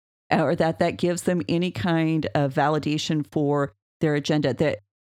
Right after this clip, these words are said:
it may not be in keeping with God's word. It may not be in keeping with God's desire. And, you know, again, we're not gonna go and name names about politicians, specific political movements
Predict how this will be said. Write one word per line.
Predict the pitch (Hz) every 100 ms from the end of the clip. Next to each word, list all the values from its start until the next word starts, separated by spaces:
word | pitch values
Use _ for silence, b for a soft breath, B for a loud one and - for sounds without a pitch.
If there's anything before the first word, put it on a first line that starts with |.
| _ -
it | 175 -
may | 165 160 175 196 214
not | 175 165 160 160 -
be | 170 170
in | 151 170
keeping | 165 190 - 160
with | 156 156
God's | 156 143 -
word. | 175 208 220 226 220
It | 165 170
may | 165
not | 160 -
be | 151 139 170
in | 151
keeping | 170 151 156
with | 151
God's | - 139 135
desire. | 160 151 139 127 127 _ _ _
And, | 180 170 160 -
you | 180
know, | 139 147 -
again, | 165 165 127
we're | 151
not | 175 175
gonna | 180
go | 156
and | 151 147 143
name | 139 131
names | 185 247 233
about | 208 185
politicians, | - 175 175 175 160 165 156 151
specific | - - 156 - 165 151 -
political | 156 147 143 147
movements | 180 202 175 156 -